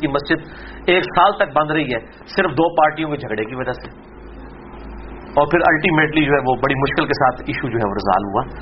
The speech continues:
اور اس حد تک ہو گئی کہ امام مسجد کو دھمکی لگائی جاتی تھی، "اگر تو نے ادھر جا کے امامت کرائی نا تو تیری لتاں پان دیں گے"، اس لیول تک۔ اور اس مسجد کے دائیں طرف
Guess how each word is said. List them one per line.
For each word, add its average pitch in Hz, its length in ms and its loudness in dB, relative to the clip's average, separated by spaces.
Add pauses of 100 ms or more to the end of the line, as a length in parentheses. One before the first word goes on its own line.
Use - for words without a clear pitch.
(360)
اور 165 120 4
اس 269 220 2 (160)
حد 165 80 0
تک 160 80 4
ہو 156 280 4
گئی 190 140 2
کہ 190 80 0
امام 175 320 4
مسجد 175 300 0
کو 208 80 2
دھمکی 156 320 2
لگائی 170 240 4
جاتی 165 200 2
تھی، 165 120 0
"اگر 165 140 2
تو 180 160 2
نے 185 60 4
ادھر 214 280 4
جا 190 200 4
کے 196 100 -4
امامت 180 280 2
کرائی 196 260 2
نا 185 160 2
تو 170 120 -8
تیری 165 180 -2
لتاں 147 220 2
پان 131 180 0
دیں 95 220 -8
گے"، 82 60 -12 (1800)
اس 170 240 4
لیول 139 180 2
تک۔ - 280 -8 (680)
اور 220 420 6
اس 202 280 0
مسجد 202 420 0
کے 226 160 4 (340)
دائیں 208 420 4
طرف 226 180 4